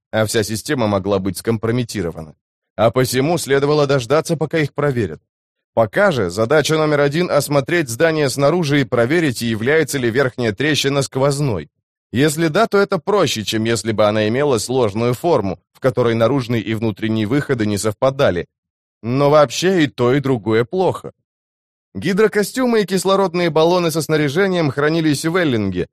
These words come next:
на складе рядом с его офисом. Люди выплывали на своих судах, как казалось, без лишнего стресса, и Су беспокойно ему кивнул, мол, всё хорошо. "Я поныряю немного", предупредил его Влада, отчего Су нахмурился.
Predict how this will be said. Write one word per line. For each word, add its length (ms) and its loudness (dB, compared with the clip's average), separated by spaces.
на 120 0
складе 420 0
рядом 260 0
с 100 -10
его 200 0
офисом. 580 -6
Люди 540 0
выплывали 560 0
на 120 0
своих 340 -2
судах, 400 -2
как 300 -2
казалось, 580 0
без 300 -4
лишнего 420 -2
стресса, 580 -4
и 160 0
Су 320 -4
беспокойно 640 0
ему 260 0
кивнул, 500 -2
мол, 460 -4
всё 220 0
хорошо. 520 -4
"Я 280 2
поныряю 540 2
немного", 600 -4
предупредил 640 -2
его 220 0
Влада, 420 0
отчего 500 0
Су 240 -4
нахмурился. 800 -6